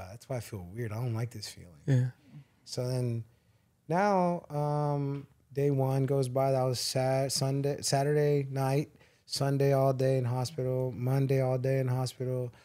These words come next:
Speaker 1: Tuesday all day in hospital. Nobody with me. It was like
Speaker 2: The entire time?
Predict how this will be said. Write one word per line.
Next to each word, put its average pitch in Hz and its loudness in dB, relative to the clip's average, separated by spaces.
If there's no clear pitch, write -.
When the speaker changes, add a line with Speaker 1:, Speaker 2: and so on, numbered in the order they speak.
Speaker 1:
Tuesday 143 2
all 139 2
day 135 0
in 135 0
hospital. 127 -2
Nobody 143 4
with 123 -2
me. 123 -8
It 131 -4
was 131 0
like 127 -2
Speaker 2:
The 139 8
entire 147 10
time? 123 6